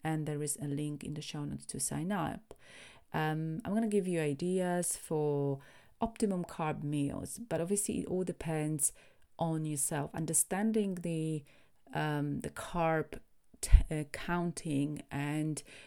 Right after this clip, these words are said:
what you, how you can construct your meals is so much better than actually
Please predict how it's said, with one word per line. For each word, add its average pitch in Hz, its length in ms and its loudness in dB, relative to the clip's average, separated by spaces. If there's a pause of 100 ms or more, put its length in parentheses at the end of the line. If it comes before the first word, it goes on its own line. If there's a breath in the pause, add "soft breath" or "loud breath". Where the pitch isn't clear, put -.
(300 loud breath)
what 165 420 4
you, 156 480 0 (480 soft breath)
how 170 240 2
you 165 140 2
can 156 200 -4
construct 160 760 -2
your 156 140 -2
meals 107 680 -4 (300 loud breath)
is - 140 -8
so 208 760 2
much 165 480 -4
better 165 320 -4
than 151 160 -4
actually 151 560 -6